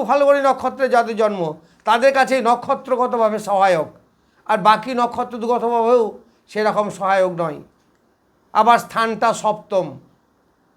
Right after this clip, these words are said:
উপচয় স্থান নেই, যেমন রাহু কেতু ভালো ফল দেয়, এটা কিন্তু উপচয় নয়,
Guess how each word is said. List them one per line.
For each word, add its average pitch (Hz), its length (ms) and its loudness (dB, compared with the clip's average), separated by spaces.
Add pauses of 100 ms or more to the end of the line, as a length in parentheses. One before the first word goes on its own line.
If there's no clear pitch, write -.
(840)
উপচয় 262 460 4
স্থান 240 260 -2
নেই, 226 180 0
যেমন 214 200 0 (800)
রাহু 214 300 6
কেতু 226 180 -2 (100)
ভালো 202 220 0
ফল 208 220 0
দেয়, 180 240 0
এটা 180 160 -8
কিন্তু 202 220 -6
উপচয় 190 420 -2
নয়, 190 160 -2